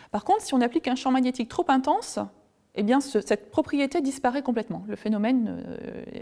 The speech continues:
disparaît. Et on voudrait essayer de comprendre quel est ce champ critique qui a, euh, qui, qui amène à l'apparition de ce phénomène.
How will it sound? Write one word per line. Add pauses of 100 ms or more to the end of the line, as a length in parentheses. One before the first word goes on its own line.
(320)
disparaît. (480)
Et (100)
on
voudrait
essayer
de
comprendre (340)
quel
est
ce
champ
critique (760)
qui
a,
euh,
qui,
qui
amène
à
l'apparition
de
ce
phénomène.